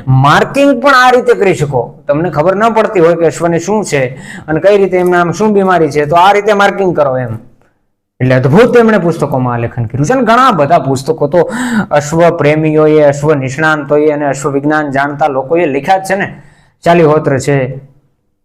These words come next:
અશ્વ પ્રેરણાનો દરિયો છે, ગુજરાતના કાઠિયાવાડી અશ્વ છે, ઘણા બધા પુસ્તકો છે. તો, અ, એથી આગળ વાત કરીએ તો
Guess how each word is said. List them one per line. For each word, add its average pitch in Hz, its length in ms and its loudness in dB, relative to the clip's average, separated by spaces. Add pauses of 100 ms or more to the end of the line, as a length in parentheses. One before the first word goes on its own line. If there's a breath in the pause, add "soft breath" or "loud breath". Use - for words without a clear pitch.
(340)
અશ્વ 180 280 0
પ્રેરણાનો 156 600 0
દરિયો 147 340 0
છે, 147 240 0
ગુજરાતના 160 520 2
કાઠિયાવાડી 143 640 0
અશ્વ 143 280 -4
છે, 131 480 -6 (720)
ઘણા 233 180 4
બધા 208 200 2
પુસ્તકો 151 420 -2
છે. 113 120 -2 (1300)
તો, 160 360 4 (380 loud breath)
અ, 139 120 2
એથી 185 340 4
આગળ 247 340 6
વાત 220 260 2
કરીએ 226 480 4
તો 214 480 2